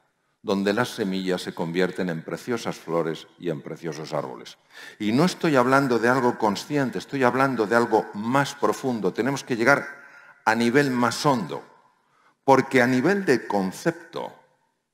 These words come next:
estamos en el mundo del saber. Si entramos con más calado, con más hondura, estaremos en el mundo del saber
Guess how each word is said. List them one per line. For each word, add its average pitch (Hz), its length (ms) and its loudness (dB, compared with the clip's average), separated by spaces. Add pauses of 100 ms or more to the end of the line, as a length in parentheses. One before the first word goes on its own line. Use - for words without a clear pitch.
(140)
estamos 175 480 0
en 131 100 0
el 120 100 2
mundo 143 360 0
del 98 200 -2
saber. 107 460 -4 (1500)
Si - 400 -12
entramos 92 760 -2
con 87 200 -6
más 113 400 -4
calado, 101 520 -2
con 87 200 -6
más 110 280 -10
hondura, 85 580 -8
estaremos 90 720 -8
en 80 160 -10
el 78 140 -8
mundo 117 360 -4
del 78 240 -6
saber 85 640 -6